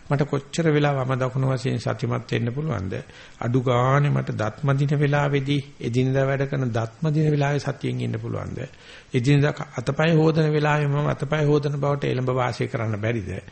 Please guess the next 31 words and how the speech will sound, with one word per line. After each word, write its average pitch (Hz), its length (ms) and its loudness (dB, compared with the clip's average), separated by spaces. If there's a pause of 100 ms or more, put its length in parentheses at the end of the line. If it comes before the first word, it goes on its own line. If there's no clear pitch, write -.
(240)
නැත්නම් 123 360 -2
සරුවචනසේ 135 680 0
දේශනා 135 480 2
කරන 131 220 -2
දේ 123 160 -2
වැසිකිළියට 143 520 0
කියලා 147 220 -2
වැසිකිලි 143 400 0
කරනකොට 156 440 0
මම 147 200 0
මේ 147 160 2
වැසිකිලි 135 360 0
කරනවා 156 440 0
කියන 151 180 -2
එක 143 120 0
දන්නවද? 113 600 0 (640)
මම 143 140 -2
වැසිකිලි 139 460 0
කියලා 147 320 0
කැසිකිලි 160 500 0
කරනකොට 120 480 -4 (500)
කැසිකිලි 156 420 2
කරන 151 200 0
බව 147 220 2
දන්නවද? 127 500 2
උච්චාර 131 420 0
පස්සාව 127 520 -2
කම්මේ 123 340 -2
සම්පජානකාරී 123 960 -2
හෝති 123 300 0
කියලා. 196 300 -2